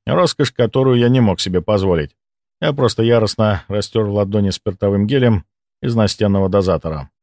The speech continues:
Сорвал со стены запасной стерильный халат, натянул его поверх своего,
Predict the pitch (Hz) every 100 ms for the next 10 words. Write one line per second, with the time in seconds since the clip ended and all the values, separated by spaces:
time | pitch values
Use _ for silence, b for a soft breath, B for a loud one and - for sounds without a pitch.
0 | _ _ _ _ - 175 175 127 127 -
1 | 127 120 101 101 107 - 98 104 98 95
2 | 90 131 156 131 _ _ _ _ _ 127
3 | 147 139 113 104 92 98 95 - 110 113
4 | 143 151